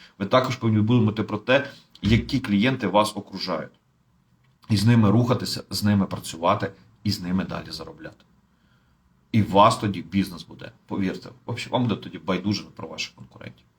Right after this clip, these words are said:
Адже круті бізнеси, круті сегменти ринку,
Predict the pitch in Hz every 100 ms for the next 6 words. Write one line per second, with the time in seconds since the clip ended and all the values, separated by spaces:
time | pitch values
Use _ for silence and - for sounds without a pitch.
0 | _ 104 101 95 95 - - - 107 120
1 | 95 110 110 - 104 - _ _ _ _
2 | - 101 98 107 92 - - 92 90 98
3 | 110 98 95 - -